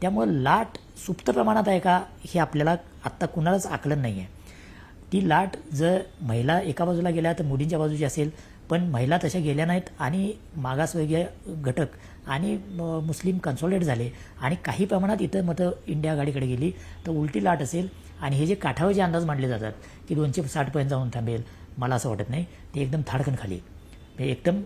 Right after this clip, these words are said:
ते वरतीच जाईल किंवा खालीच जाईल. आपल्या निवडणुका ह्या काठावर येण्यासाठी प्रसिद्ध नाही आहेत,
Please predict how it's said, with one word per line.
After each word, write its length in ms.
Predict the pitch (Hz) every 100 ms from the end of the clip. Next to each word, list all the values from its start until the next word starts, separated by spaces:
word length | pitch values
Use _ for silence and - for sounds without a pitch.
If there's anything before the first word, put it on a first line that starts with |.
| -
ते 60 | 190
वरतीच 320 | 151 190 190
जाईल 240 | 190 202
किंवा 200 | - -
खालीच 180 | 143 160
जाईल. 260 | 147 156 170 - - -
आपल्या 300 | 110 180 190
निवडणुका 400 | 165 147 139 156
ह्या 280 | 131 156 208 - - - - - - - - - 143
काठावर 400 | 120 151 190 180
येण्यासाठी 380 | 139 143 143
प्रसिद्ध 300 | 143 139 131
नाही 180 | 117 101
आहेत, 120 | 92